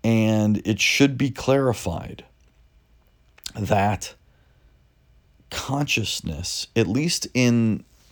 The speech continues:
our realm, in our terminology, a thing can be conscious without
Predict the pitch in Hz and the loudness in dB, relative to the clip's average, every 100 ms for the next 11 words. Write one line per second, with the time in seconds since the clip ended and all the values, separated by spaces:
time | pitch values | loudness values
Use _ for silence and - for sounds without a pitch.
0 | _ _ 120 123 117 98 87 76 73 73 | _ _ -2 0 2 2 0 -4 -6 -4
1 | 90 101 117 - 104 98 85 82 82 78 | -2 0 -2 -2 0 0 -2 -4 -6 -8
2 | 69 80 - - - - _ 110 - - | -12 -14 -18 -20 -20 -20 _ -8 -6 -2
3 | 185 208 196 - - 131 123 120 104 107 | 2 4 2 0 -4 -2 0 -2 -2 -4
4 | 104 - - 95 92 - 62 - - - | -4 -6 -4 -2 -2 -6 -8 -10 -12 -14
5 | _ _ _ _ _ _ _ _ - 92 | _ _ _ _ _ _ _ _ -6 0
6 | 104 - - 117 120 120 120 | 0 0 -6 -2 0 0 -4